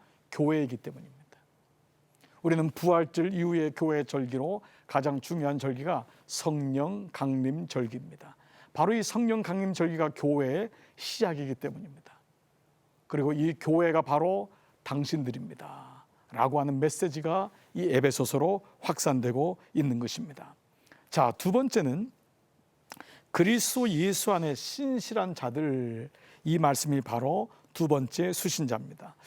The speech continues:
그리스도 예수 안에 있는 신실한 자들.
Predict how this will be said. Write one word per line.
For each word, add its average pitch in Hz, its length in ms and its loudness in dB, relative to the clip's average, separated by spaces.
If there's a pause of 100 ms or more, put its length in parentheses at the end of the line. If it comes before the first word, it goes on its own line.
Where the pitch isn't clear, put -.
(280)
그리스도 220 760 0
예수 180 580 2
안에 143 300 4
있는 147 480 0
신실한 180 720 0
자들. - 500 -8